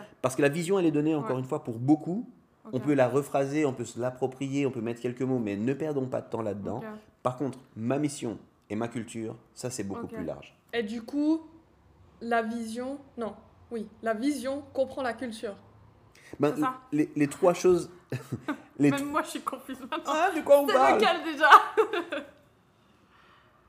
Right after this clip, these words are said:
Speaker 1: Les tr-, en fait, c'est trois choses séparées qui fonctionnent ensemble.
Speaker 2: Ok.
Speaker 1: Je vais, je vais donner un, un exemple extrêmement clair.
Speaker 2: Mhm.
Speaker 1: Euh, en gros, ça, ça répond à des questions existentielles. La vision,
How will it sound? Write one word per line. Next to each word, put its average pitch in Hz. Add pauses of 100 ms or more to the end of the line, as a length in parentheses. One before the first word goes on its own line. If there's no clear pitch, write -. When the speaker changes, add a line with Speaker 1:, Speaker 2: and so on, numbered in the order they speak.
(760)
Speaker 1:
Les 131
tr-, -
en 143
fait, 202
c'est 139
trois 165
choses 160
séparées 160 (420)
qui 127
fonctionnent 131
ensemble. 85
Speaker 2:
Ok. 240
Speaker 1:
Je 107
vais, 104 (220)
je 101
vais 120
donner 131
un, 117
un 92
exemple 113
extrêmement 110
clair. 107 (160)
Speaker 2:
Mhm. 220
Speaker 1:
Euh, 107 (840)
en 131
gros, 135
ça, 139
ça -
répond 127
à 143
des 123
questions 120
existentielles. 113 (960)
La 123
vision, 147